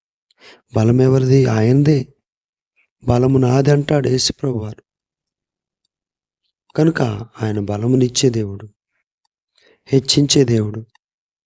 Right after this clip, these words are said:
ఉన్న స్థితి నుంచి ఉన్నతమైన స్థితికి తీసుకెళ్లే దేవుడు,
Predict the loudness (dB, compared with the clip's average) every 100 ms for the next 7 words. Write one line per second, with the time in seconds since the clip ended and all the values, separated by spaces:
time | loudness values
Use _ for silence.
0 | _ _ _ _ _ _ _ _ _ _
1 | _ _ _ -4 2 2 2 0 -2 0
2 | -2 0 0 2 0 0 2 2 0 -2
3 | -4 -4 -8 -6 -6 -6 -4 -4 -4 -6
4 | -8 -8